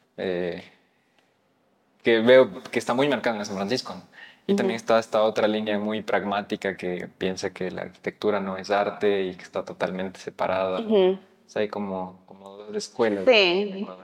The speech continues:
Speaker 2: Sí, sí puede ser. Y
Speaker 1: Aquí en el Ecuador no, creo que es algo global eso.
Speaker 2: Ajá, y, y creo que también como que las, al menos lo que sentía era que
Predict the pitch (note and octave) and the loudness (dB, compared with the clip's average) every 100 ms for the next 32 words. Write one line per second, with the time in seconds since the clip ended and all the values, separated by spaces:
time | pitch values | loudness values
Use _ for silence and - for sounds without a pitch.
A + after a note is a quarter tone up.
0 | - _ - - _ _ _ _ - C4 | -20 _ -20 -20 _ _ _ _ -2 2
1 | D4 C#4+ C4 A#3+ A3+ G#3+ G#3+ F3+ - A#3 | 4 6 6 6 6 8 8 8 4 4
2 | A3+ G#3+ G#3+ - - A2+ C#3 A2+ G2+ G2 | 6 4 0 -2 0 0 0 -6 -8 -8
3 | B2 A2 G#2+ G#2 F#2+ F#2+ - - - - | -4 -2 2 2 2 0 -6 -8 -12 -20
4 | _ _ B3+ B3 - C4+ C4+ C4+ B3+ - | _ _ 0 0 6 6 8 4 2 0
5 | C4+ E4 E4 - C4 A3 A#3 A#3+ - - | 6 6 6 2 4 6 4 2 -2 -4
6 | A#3 G3+ G3+ F#3 F3 E3+ - - - _ | 0 6 6 8 6 2 -14 -20 -20 _
7 | _ _ _ _ _ - - G3+ - G3+ | _ _ _ _ _ -2 0 0 0 2
8 | G3+ A3 A3+ F#3+ F#3 F#3+ F3+ G3+ G3 G3 | 4 6 4 2 0 0 6 6 8 8
9 | G#3 G#3 F3+ D#3+ - - - | 6 6 6 6 2 -10 -14